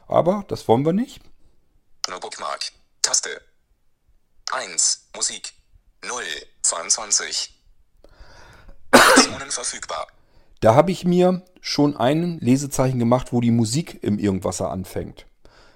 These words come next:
Speaker 1: Ähm, ja, wie gesagt, eben in der vorangegangenen Geschichte, wo ich das schon mal für dich hier erklärt hatte.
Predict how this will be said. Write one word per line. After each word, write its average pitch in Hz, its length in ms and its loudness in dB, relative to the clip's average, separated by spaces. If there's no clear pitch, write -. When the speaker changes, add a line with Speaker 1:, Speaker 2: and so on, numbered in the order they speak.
Speaker 1:
Ähm, 107 380 2
ja, 98 280 6
wie 104 100 -2
gesagt, 117 260 0
eben 120 200 2
in 120 120 -2
der 117 120 2
vorangegangenen 110 800 4
Geschichte, 101 440 -6
wo 101 80 -2
ich 92 60 -4
das - 160 -6
schon 107 160 -4
mal 107 180 6
für 107 140 -6
dich 90 140 -12
hier 85 120 -8
erklärt - 400 -8
hatte. - 220 -16